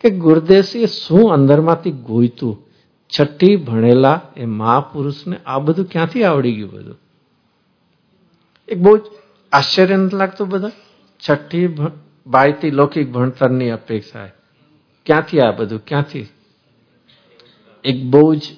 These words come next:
બહુ જ ભાવનાથી એ મહાપુરુષ આપણા માટે વિધેયથી જ્ઞાનનો ભંડાર અહીંથી લઈને આવ્યા હતા. એમને દેવામાં કાંઈ ખામી નથી રાખી,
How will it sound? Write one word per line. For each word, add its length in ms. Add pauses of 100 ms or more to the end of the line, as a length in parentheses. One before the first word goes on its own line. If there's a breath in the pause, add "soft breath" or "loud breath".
(140)
બહુ 280
જ 100 (2000)
ભાવનાથી 840 (500)
એ 200
મહાપુરુષ 920
આપણા 400
માટે 440
વિધેયથી 720
જ્ઞાનનો 840 (400)
ભંડાર 520
અહીંથી 320
લઈને 360
આવ્યા 300
હતા. 240 (1800)
એમને 380
દેવામાં 720
કાંઈ 160
ખામી 600 (680)
નથી 380
રાખી, 440